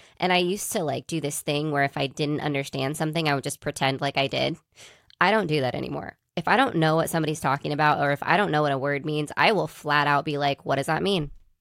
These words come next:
I have no idea. Please teach me something," right? And that's what you have to, like, i-, you have to have no shame in that. Like, learning new things and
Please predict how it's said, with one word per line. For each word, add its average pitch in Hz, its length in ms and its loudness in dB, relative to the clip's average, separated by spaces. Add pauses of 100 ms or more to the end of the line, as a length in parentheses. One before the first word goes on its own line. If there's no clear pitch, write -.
(140)
I 143 80 0
have 147 240 -4
no 147 140 -2
idea. 156 300 -2
Please 151 260 -8
teach - 220 -6
me 139 100 -4
something," 131 460 -6 (420)
right? 160 260 2 (500)
And 170 400 0 (320)
that's 185 280 0
what 220 100 -4
you 226 100 -4
have 196 220 -4
to, 175 280 -4
like, 175 180 -4 (400)
i-, - 140 -6
you 214 160 -2
have 233 180 0
to 220 80 -6
have 247 140 -4
no 208 180 -2
shame 214 360 -2
in - 100 -6
that. - 260 -10 (300)
Like, 185 200 -2
learning 208 360 2
new 196 120 0
things 190 480 -2
and 175 280 -2